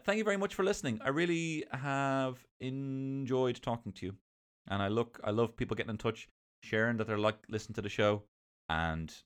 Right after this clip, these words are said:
if you're giving, uh, to, uh, if you're very generously, uh, uh, donating to the Patreon, uh, in exchange for bonus episodes, I really do appreciate that. Thank you very much. I will, of course, thank you on the Patreon.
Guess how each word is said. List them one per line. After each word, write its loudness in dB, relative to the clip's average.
if -2
you're -2
giving, -2
uh, -2
to, -4
uh, -6
if -12
you're -4
very 2
generously, -2
uh, -2
uh, -2
donating 0
to -2
the 0
Patreon, -4
uh, -2
in -6
exchange -4
for -6
bonus -4
episodes, -6
I -2
really 0
do 0
appreciate -2
that. 0
Thank -4
you -6
very 0
much. -2
I 0
will, 0
of -8
course, -2
thank -4
you -4
on -2
the -4
Patreon. -2